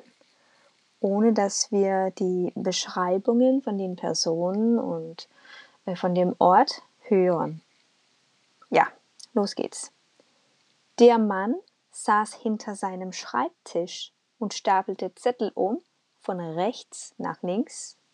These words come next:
und von links nach rechts. Er hob den Kopf, als Charlotte eintrat. Also, wir haben einen Mann,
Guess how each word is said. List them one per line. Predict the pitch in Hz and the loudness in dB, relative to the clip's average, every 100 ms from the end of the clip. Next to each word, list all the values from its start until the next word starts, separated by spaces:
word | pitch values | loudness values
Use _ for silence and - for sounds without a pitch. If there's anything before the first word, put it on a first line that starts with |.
| _ | _
und | 330 | -10
von | - 294 | -2 0
links | 208 170 175 - - - | 2 0 -6 -14 -16 -2
nach | 185 - | -2 0
rechts. | - - - - - _ _ _ _ _ _ | -2 -4 -14 -16 -20 _ _ _ _ _ _
Er | 214 180 | 4 6
hob | 208 - | 2 2
den | 180 175 | -2 -2
Kopf, | - 214 - - - _ - | 2 0 0 -20 -20 _ -6
als | 226 | -4
Charlotte | - 190 175 175 - | -2 -2 -2 -4 -6
eintrat. | 165 156 - - - - _ _ _ _ _ _ - | -6 -8 -10 -14 -14 -16 _ _ _ _ _ _ 6
Also, | 190 165 156 165 - | 6 6 0 -8 -4
wir | 180 | -2
haben | 175 160 | -2 -4
einen | 156 170 | -6 2
Mann, | 208 247 254 | 4 6 6